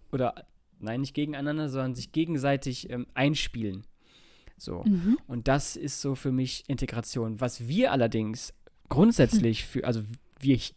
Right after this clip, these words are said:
Speaker 1: wir hier in Deutschland, und da kann man noch so viele Integrationsgipfel auch abhalten, das kommt wahrscheinlich auch halt daher, ist, äh, dass wir vielfach, ähm, von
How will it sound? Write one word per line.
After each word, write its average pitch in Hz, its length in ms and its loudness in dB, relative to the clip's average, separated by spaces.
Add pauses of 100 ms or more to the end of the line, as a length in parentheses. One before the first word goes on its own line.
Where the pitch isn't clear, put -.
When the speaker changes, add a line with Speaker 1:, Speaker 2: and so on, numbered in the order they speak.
(240)
Speaker 1:
wir 127 100 -2
hier 127 140 -2
in 117 60 -2
Deutschland, 139 580 -2 (640)
und 120 160 -6
da 120 80 0
kann 135 160 -2
man 127 120 0
noch 151 120 -2
so - 100 -6
viele 127 300 -2 (320)
Integrationsgipfel 131 880 0
auch 113 140 -4
abhalten, 135 600 0
das - 180 -10
kommt 180 260 -2
wahrscheinlich 139 400 0
auch 131 160 -4 (480)
halt 127 220 -2
daher, 147 440 4 (440)
ist, - 380 -2
äh, 147 300 4 (380)
dass 135 500 -2
wir 160 320 2 (360)
vielfach, 185 840 -2 (100)
ähm, 147 240 -6
von 170 440 -2